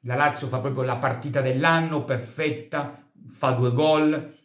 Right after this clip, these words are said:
anche tre, o vai supplementari con due, senza subirne. La Lazio deve già fare la partita dell'anna-, dell'annata. Deve fare la partita dell'annata. Mentre,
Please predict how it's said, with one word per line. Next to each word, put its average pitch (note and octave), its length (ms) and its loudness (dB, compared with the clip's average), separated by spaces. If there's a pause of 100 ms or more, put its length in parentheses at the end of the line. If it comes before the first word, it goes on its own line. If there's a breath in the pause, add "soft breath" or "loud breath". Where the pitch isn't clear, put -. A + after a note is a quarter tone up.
anche B2+ 420 -4
tre, D3+ 540 -2
o C3+ 160 -2
vai C3 160 4
supplementari B2+ 760 0
con B2 220 0
due, E3 400 4
senza B2 400 -6
subirne. D#3 800 -4 (420 loud breath)
La D#3 80 6
Lazio G3 260 6
deve E3 220 2
già F#3+ 160 4
fare E3+ 520 2
la D#3+ 220 2
partita D#3+ 600 -4
dell'anna-, A#2+ 680 -4
dell'annata. B2 840 -2 (280)
Deve C3 200 -2
fare G3 420 4
la B2+ 120 -2
partita D#3+ 560 -2
dell'annata. B2 800 -4 (380 soft breath)
Mentre, D3+ 880 2